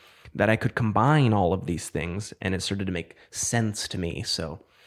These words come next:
through this lucid dreaming, which I think I already mentioned, I don't know if I actually said it out loud, but I was starting to lucid dream, which, if you're unaware, means you are aware while you are in a dream, you become aware that you are dreaming.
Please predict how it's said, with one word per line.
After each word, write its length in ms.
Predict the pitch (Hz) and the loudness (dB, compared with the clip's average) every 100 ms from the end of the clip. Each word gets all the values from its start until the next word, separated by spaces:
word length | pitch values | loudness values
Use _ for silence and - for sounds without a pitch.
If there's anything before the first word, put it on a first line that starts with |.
| - - - - - _ | -20 -20 -20 -20 -20 _
through 580 | - - 127 123 117 113 | -4 4 6 8 8 8
this 360 | 107 - - 113 _ _ | 6 2 -4 -10 _ _
lucid 520 | - 113 139 - 120 | 4 6 6 4 0
dreaming, 560 | 107 110 147 127 90 120 - _ _ _ _ _ _ _ | 2 2 4 2 0 -2 -6 _ _ _ _ _ _ _
which 120 | - - | -6 -2
I 60 | |
think 160 | 110 120 | 0 2
I 40 | |
already 140 | 101 - | 0 -2
mentioned, 220 | - - | -6 -2
I 80 | 110 | 0
don't 160 | - | 2
know 100 | 101 | 0
if 100 | 95 | 0
I 60 | 90 | -2
actually 280 | 90 - - | -2 -2 -2
said 140 | 95 | -2
it 60 | 82 | -2
out 140 | 85 | 0
loud, 220 | 92 85 | 0 2
but 100 | 98 | 2
I 20 | |
was 80 | 107 | 2
starting 220 | - 110 | 4 2
to 120 | 110 107 | 2 2
lucid 360 | 110 117 113 | 4 4 2
dream, 280 | 101 104 90 | 0 2 2
which, 180 | 90 - | 0 0
if 120 | 104 | 0
you're 100 | 101 | 2
unaware, 360 | 110 104 110 104 | 4 4 4 4
means 400 | 98 101 101 - - - - | 2 -2 -4 -6 -16 -16 0
you 200 | 120 110 | 6 6
are 140 | 110 | 6
aware 600 | 104 107 123 123 117 117 - _ _ _ _ - - _ _ _ | 6 6 6 6 4 0 -6 _ _ _ _ -20 -20 _ _ _
while 240 | 117 123 135 | 2 4 4
you 140 | 131 | 4
are 80 | 120 | 2
in 80 | 113 | 2
a 40 | |
dream, 340 | 101 98 92 87 | 0 -2 -4 -4
you 120 | 113 | -2
become 300 | 104 - 107 | -2 0 0
aware 580 | 104 101 107 101 71 - | 0 2 2 2 -2 -6
that 160 | - - | -6 -2
you 160 | 101 87 | 0 2
are 80 | |
dreaming. 340 | 87 71 53 | 0 -4 -6